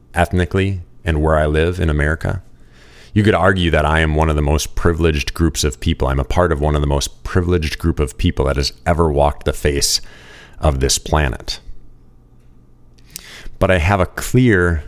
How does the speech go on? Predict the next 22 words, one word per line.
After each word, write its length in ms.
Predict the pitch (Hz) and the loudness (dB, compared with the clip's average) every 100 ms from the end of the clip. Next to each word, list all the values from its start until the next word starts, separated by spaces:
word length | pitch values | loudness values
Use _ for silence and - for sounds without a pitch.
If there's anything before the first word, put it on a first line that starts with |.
| - - - | -10 -16 -2
and 220 | 82 78 | 0 4
real 220 | 95 92 | 4 4
understanding 1080 | 82 78 - - - 95 98 87 55 52 64 - - - - - | 2 2 0 0 0 2 2 0 -4 -6 -8 -8 -14 -20 -20 -8
that 140 | - 82 | -2 2
all 260 | 98 123 | 4 4
of 80 | 120 | 4
this 160 | 113 - | 2 0
privilege 680 | - 104 80 65 69 - - - - | -2 0 -2 -4 -4 -4 -6 -12 -8
that 160 | - 80 | -2 2
I 140 | 87 | 2
experience 500 | 92 - 92 85 78 - - | 0 0 0 0 0 -6 -2
every 440 | 104 104 98 104 | 0 0 0 0
single 320 | 107 95 92 87 | 0 0 0 0
day 160 | 80 | 0
of 80 | 82 | 0
my 160 | 82 80 | 0 0
life, 360 | 62 - - - - - - - - - - - - - - - | -2 -6 -12 -16 -20 -20 -20 -20 -20 -20 -20 -20 -20 -20 -20 -4
it's 200 | 90 76 | -2 0
built 720 | 73 69 107 113 57 - - - - - - - - - - | -2 0 2 2 -2 -6 -8 -8 -18 -20 -20 -20 -20 -20 -2
on 160 | 87 90 | 2 4
the 100 | 87 | 2
oppression 840 | - - 104 101 - 69 64 69 | 0 -2 0 0 0 -2 -4 -4